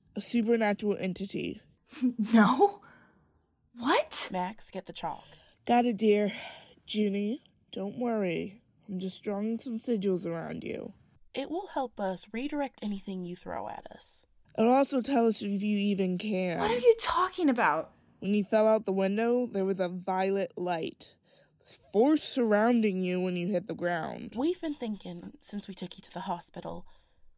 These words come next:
Speaker 3: we think you might be linked to an aberrant force.
Speaker 1: Could be tied to the place, of course. That's what this test I'm drawing is for. See if it's you.
Speaker 2: You were on Sun Street for a reason, weren't you? And, and the library yesterday.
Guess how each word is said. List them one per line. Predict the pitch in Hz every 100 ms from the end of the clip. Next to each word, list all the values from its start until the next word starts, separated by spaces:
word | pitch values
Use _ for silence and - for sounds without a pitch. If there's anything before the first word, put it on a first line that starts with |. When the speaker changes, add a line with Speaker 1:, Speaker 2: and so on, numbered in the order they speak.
| _
Speaker 3:
we | 220
think | - 285 -
you | 269
might | 226 208
be | -
linked | 185 185 185
to | - 180
an |
aberrant | 170 156 - -
force. | - 147 160 - - _ _ _
Speaker 1:
Could | - 196
be | 190 175
tied | 190 185
to | 185
the | -
place, | - 196 285
of | 349 226
course. | - 170 208 320 294 - - 311 - _ - _ _ _
That's | 208 214
what | 233 208
this | 214 -
test | 262 202 -
I'm | 202 190
drawing | 190 190 180
is | 175
for. | - - 160 - 220 _ _ _ - _
See | - - - 262
if | 277 254
it's | 220 -
you. | 202 196 180 82 71 - _ _ _ _ _ _
Speaker 2:
You | - 370
were | 302
on | 247
Sun | 226 233 226
Street | 220 233
for | 220 226
a |
reason, | 208 277 311 220
weren't | 202 247
you? | 208 175 175
And, | 208 208 214 -
and | 208 220
the | 247
library | 247 311 320 175
yesterday. | 175 247 - - 180 104 175